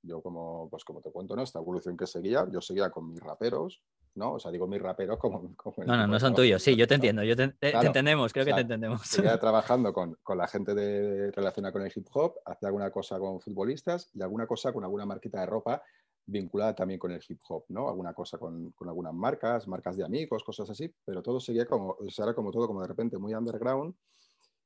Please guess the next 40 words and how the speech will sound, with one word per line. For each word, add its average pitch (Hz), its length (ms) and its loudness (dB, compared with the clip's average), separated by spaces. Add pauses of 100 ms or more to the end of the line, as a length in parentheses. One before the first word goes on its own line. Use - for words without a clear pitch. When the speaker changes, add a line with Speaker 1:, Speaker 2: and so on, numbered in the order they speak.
(220)
Speaker 1:
y 104 380 2
pues 101 180 -4
alguna 113 220 0
cosa 104 220 -6
suelta 107 320 0
que 98 80 0
me 95 80 -4
salía. 110 360 0
Un 101 120 -4
día 104 160 -2
retraté 104 380 -4
a 101 80 0
Mario 101 200 0
Vaquerizo 101 680 0
porque 98 480 -2
teníamos 98 360 -6
un 98 420 -8
conocido 95 420 -6
en 98 80 -8
común 117 360 0
y 107 60 -2
fui 107 160 -8
a 98 60 -4
su - 120 -14
casa, 120 280 -6
le 101 60 -2
hice 101 120 -4
unas 92 180 -4
fotos 107 440 -2
para 85 200 -6
tenerlas 101 300 -8
para 92 200 -4
mí 120 140 -2
porque 143 220 -2
me 90 60 -6
apetecía 98 420 -4
tener 101 240 -4
otro 104 180 -6
tipo 110 240 -6
de, 101 220 -2